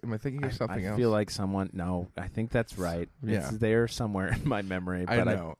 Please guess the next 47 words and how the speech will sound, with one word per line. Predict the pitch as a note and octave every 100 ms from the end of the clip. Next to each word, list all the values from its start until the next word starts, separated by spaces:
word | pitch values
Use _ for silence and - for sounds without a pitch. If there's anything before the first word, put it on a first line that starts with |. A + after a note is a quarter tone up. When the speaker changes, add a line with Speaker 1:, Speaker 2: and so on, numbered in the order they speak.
| -
Speaker 2:
I |
Speaker 1:
I | C3
can't | C3
Speaker 2:
can't | E3
Speaker 1:
remember. | D3 C#3 B2+ B2+
Speaker 2:
pinpoint | A#2 D#2
it. |
Speaker 1:
It |
was | A#2 B2
a | B2
lady. | A2 G#2+ G#2 -
I | G2+
know | F#2+ F#2+
that | F#2 C#2
much. | E2
Speaker 2:
It |
was | G#2+
a | G#2
lady. | G2+ F#2 F2 E2 - _
Speaker 1:
What | - B2
Speaker 2:
Monterey. | C#3+ C#3 C#3+ C#3 G2+ -
It |
was | C#3 A#2+
Monterey | A#2 A#2+ B2
Martinez. | B2 A#2+ - A#2 G#2+ G2+
Speaker 1:
Oh, | - D#4+ D#4
that's | C#4+ -
fucking | - G3 F3+ B2 G#2
right. | G#2 G2+ G2
Okay, | A#2 G2+
Speaker 2:
Yeah. | F2 F#2+
Speaker 1:
yeah. | G2 E2+ -
'Cause | - -
she's | C#4
also, | D#4+ - A2+
she, | - C4 A#3+ E3+ - - - - -
her, | G3 B3+
I | D#3
think | -
Speaker 2:
She | F3+
Speaker 1:
her |
Speaker 2:
believes | G3 F3+ E3
in |
Speaker 1:
was | D#3
Speaker 2:
some | D3 C3+ A2+
fun | - B2
stuff. | - - A2 C#2+ -